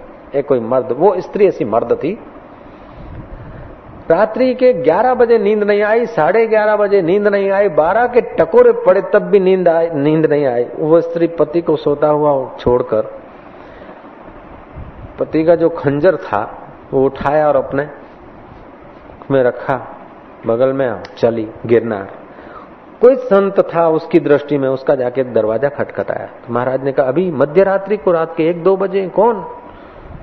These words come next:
बोले, "मैं फलानी महिला हूँ।" "इस समय कैसे आई अबला स्त्री?" बोले, "महाराज,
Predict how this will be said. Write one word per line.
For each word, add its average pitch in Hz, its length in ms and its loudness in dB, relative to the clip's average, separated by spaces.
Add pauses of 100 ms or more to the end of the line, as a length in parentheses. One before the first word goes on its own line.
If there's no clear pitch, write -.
(260)
बोले, 131 240 0
"मैं 131 220 -2
फलानी 120 520 -4 (1600)
महिला 110 340 -2
हूँ।" 101 240 -14 (760)
"इस 190 260 4
समय 202 220 2
कैसे 175 320 0
आई 139 200 -2
अबला 139 340 2
स्त्री?" 107 260 -8
बोले, 117 200 -6
"महाराज, 131 400 -2